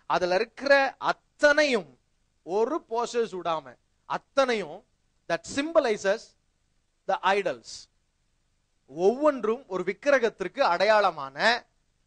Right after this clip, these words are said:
ஒரு போஸ்டர். நம்ம சொல்லுவோம் உடனே, கொஞ்சம் ஹிஸ்டாரிக்கலா போயிட்டோம்னா அப்படி நம்ம என்ன சொல்லுவோம், "என்ன பிரதர் இப்படி சொல்லிட்டீங்க ஐடல்ஸ்ன்னு?" இந்த மாதிரி போஸ்டர்ஸை நம்மலாம் கத்துக்கணுன்றதுக்காக கோயில்ல என்ன செஞ்சு வச்சாங்க? செஞ்சு வச்சாங்க, செதுக்கி வச்சாங்க, நம்ம எக்ஸர்சைஸ் செய்யறதுக்காக.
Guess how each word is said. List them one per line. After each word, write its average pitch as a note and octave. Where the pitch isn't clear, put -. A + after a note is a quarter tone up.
ஒரு D#3+
போஸ்டர். D#3
நம்ம F3+
சொல்லுவோம் F3+
உடனே, D#3
கொஞ்சம் F#3+
ஹிஸ்டாரிக்கலா F#3
போயிட்டோம்னா D#3
அப்படி D3+
நம்ம D#3+
என்ன E3+
சொல்லுவோம், C#3
"என்ன D3+
பிரதர் C#3+
இப்படி C#3+
சொல்லிட்டீங்க C3
ஐடல்ஸ்ன்னு?" C3+
இந்த B2
மாதிரி G#3
போஸ்டர்ஸை F#3
நம்மலாம் F3
கத்துக்கணுன்றதுக்காக E3+
கோயில்ல G3+
என்ன F3
செஞ்சு F3+
வச்சாங்க? C#3
செஞ்சு G3+
வச்சாங்க, D3+
செதுக்கி F#3
வச்சாங்க, D#3
நம்ம E3+
எக்ஸர்சைஸ் G3+
செய்யறதுக்காக. C3+